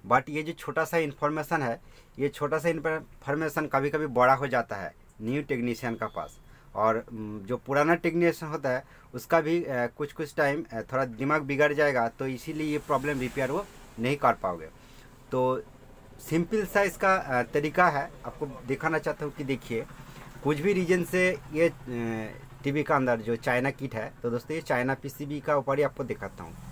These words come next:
कि ये चाइना पीसीबी, अ, मेन प्रोसेसर आईसी चेंज करने के बाद और मेमोरी आईसी चेंज करने के बाद भी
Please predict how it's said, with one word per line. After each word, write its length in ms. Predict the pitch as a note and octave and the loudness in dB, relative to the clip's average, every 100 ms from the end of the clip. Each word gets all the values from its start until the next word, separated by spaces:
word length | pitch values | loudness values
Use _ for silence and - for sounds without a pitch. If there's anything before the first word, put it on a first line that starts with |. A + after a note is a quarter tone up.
| - - - - - | -12 -12 -12 -12 -4
कि 80 | C#3 | -2
ये 240 | D3+ D3+ | 2 2
चाइना 320 | D3+ D3 D#3 | 4 4 2
पीसीबी, 580 | D3 D3+ D#3+ D3+ E3 E3 | -2 -6 -8 -6 -6 -4
अ, 220 | B2+ A2+ | -4 -2
मेन 220 | A2 C3 | 0 0
प्रोसेसर 460 | C3 C3 A#2+ C#3 C#3 | 0 -2 -2 -2 -2
आईसी 280 | B2+ B2+ C#3 | -2 -2 -6
चेंज 280 | - C3 A#2+ | -4 -4 -2
करने 240 | B2+ B2+ | -2 0
के 140 | C3 | -2
बाद 240 | A2+ A#2+ A2+ | 0 0 0
और 120 | A#2 | -2
मेमोरी 320 | A2+ A#2 B2 | -2 -2 -2
आईसी 200 | B2+ B2+ | -2 -4
चेंज 280 | B2+ A#2+ A2 | -8 -8 -6
करने 200 | A#2 A2+ | -8 -6
के 140 | A#2+ | -6
बाद 200 | A2+ G#2 | -4 -4
भी 180 | G#2 D3+ | -6 -10